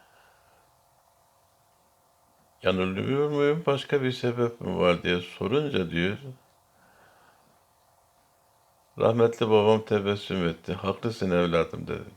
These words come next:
diyor. "Biz Peygamberimizin bu sünnetini zaman zaman ihmal ettik. Çünkü öğrenci okutuyoruz,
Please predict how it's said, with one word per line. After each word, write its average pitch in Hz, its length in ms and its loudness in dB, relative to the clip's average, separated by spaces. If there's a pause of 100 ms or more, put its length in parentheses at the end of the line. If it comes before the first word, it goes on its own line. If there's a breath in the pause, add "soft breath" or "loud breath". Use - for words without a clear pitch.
diyor. 95 120 -20 (1500 loud breath)
"Biz 123 200 -4
Peygamberimizin 101 1000 2
bu 110 100 -4
sünnetini 87 640 -2
zaman 95 360 2
zaman 85 440 -2
ihmal 85 420 -2
ettik. - 300 -8 (200)
Çünkü 104 500 -2 (1900 loud breath)
öğrenci 120 440 6
okutuyoruz, 85 800 -2